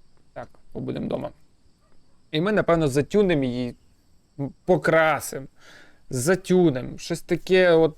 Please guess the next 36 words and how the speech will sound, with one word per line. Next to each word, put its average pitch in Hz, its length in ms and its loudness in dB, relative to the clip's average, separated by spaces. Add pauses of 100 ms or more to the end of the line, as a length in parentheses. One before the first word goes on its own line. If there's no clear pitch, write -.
(140)
от 165 200 -6
щось 202 200 0
придумаємо, 180 460 0
щось 156 160 -10
цікаве. 139 640 -2
Ця 226 260 0
машина 220 340 0
виглядає 175 480 4
непогано, 151 520 -4
Фіат, 185 540 0
якщо 175 280 -8
непогано 160 520 -2
виглядає, 143 400 2
який 139 220 -2
можна 139 320 -4
теж 135 360 -4
тюнити. 135 420 -6 (800)
І, 190 240 0
і 214 200 -2
просто 220 360 -2
покатаємося, 185 680 0
подивимося, 165 420 0
що 170 140 -4
там 160 240 -2
за 151 200 2
штука 165 300 -4
з 143 80 -2
евакуатором, 156 640 0
там, 135 140 -6
де 135 100 -8
він, 127 160 -6 (720)
от 160 200 0
все - 260 0
в 135 160 -2
грі 147 240 2
пощупаємо. - 640 -4